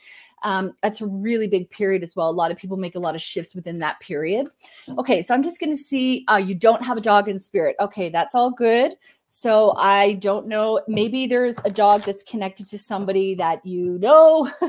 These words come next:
<laughs> um, but there's definitely a dog here hanging out. So it could also be sometimes, like, a spirit guide if you can't connect the dog. Um,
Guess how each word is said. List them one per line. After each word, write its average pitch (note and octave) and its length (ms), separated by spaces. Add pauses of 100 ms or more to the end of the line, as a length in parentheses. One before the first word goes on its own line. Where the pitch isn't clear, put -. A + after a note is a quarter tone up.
(120)
<laughs> - 300
um, F#3+ 260
but F3+ 140
there's G3 220
definitely F3+ 440
a E3+ 40
dog D#3+ 280
here D3 240
hanging D3 260
out. B2 220
So A3+ 160
it - 160
could B3 160
also A#3+ 280
be C4 160
sometimes, G#3 520
like, F#3 100
a F#3 60
spirit E3+ 420
guide G#3 380
if F3 100
you F3+ 120
can't F#3+ 340
connect E3+ 300
the E3 40
dog. G3 380 (440)
Um, F3 280